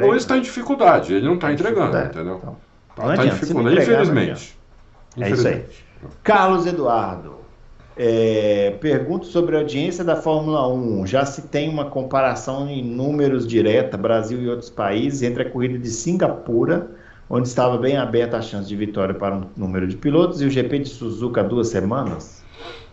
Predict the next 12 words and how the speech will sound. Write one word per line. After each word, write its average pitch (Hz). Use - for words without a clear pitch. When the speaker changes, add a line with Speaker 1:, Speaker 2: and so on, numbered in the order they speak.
Speaker 2:
Boa 131
pergunta. 107
A 85
de -
Sin-, 151
a 127
de 123
Singapura 185
tinha 190
sido 170
boa. -
É. 76